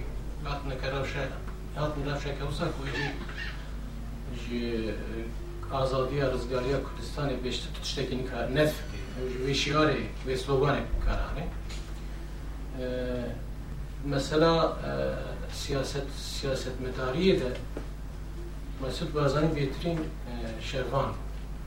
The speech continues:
بهترین، اه، هێلێوی لەشکریش هەر ئەوەی، اه، گرانتر بوو. لێ گەلێک جارە ئەر دەبوون پرسگرێک لە ناو هێزین، یعنی ناو پارتی بخۆدە، پرسگرێک هەر کار دەرخستە. اه، نهایەت،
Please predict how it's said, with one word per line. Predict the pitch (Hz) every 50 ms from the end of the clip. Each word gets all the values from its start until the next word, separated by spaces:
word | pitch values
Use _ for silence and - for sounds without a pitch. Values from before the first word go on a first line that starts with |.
| - - - - - - - - - - - - - - -
بهترین، | 143 139 131 131 - - 156 156 156 151
اه، | 143 139 - 123 127 123 123 123 120 - -
هێلێوی | 143 151 156 151 151 156 156 160 165 165 156 - 127
لەشکریش | 131 131 - - - - 139 143 156 156 151 - 147
هەر | 151 156 139 127
ئەوەی، | 131 131 131 147 151 156 156
اه، | 151 - - - - - - - - - - - - - - - - - - 127 123 120 123 117 113 113 110 107 110 -
گرانتر | 131 127 117 117 120 117 - 156 151 127
بوو. | 120 120 120 - - - - - - - 131
لێ | 135 139 139 135 131 - - - - - - - - -
گەلێک | 175 180 170 165 156 156
جارە | 160 160 170 170 170 165
ئەر | 165 165 156 151 - -
دەبوون | 147 147 143 165 170 151 -
پرسگرێک | - - - - - 156 160 165 160 139 131
لە | 139 139 156
ناو | 156 156 147 139 135 - - - - - 135
هێزین، | 143 151 156 151 143 156 156 151 139 - - 139 143 135
یعنی | 131 131 127 131 147
ناو | 151 151 151 143 - -
پارتی | - 151 147 143 143 139 131
بخۆدە، | 127 - - 170 170 - 131 127 - - - - - - - - - - -
پرسگرێک | - - - 156 151 156 156 151
هەر | 147 - -
کار | - 143 143 139 139 143 147
دەرخستە. | 151 147 - - - - - - 113
اه، | - - - - - - - - - - - - - - - - - - - 127 123 120 120 123 139
نهایەت، | 143 143 143 143 143 143 -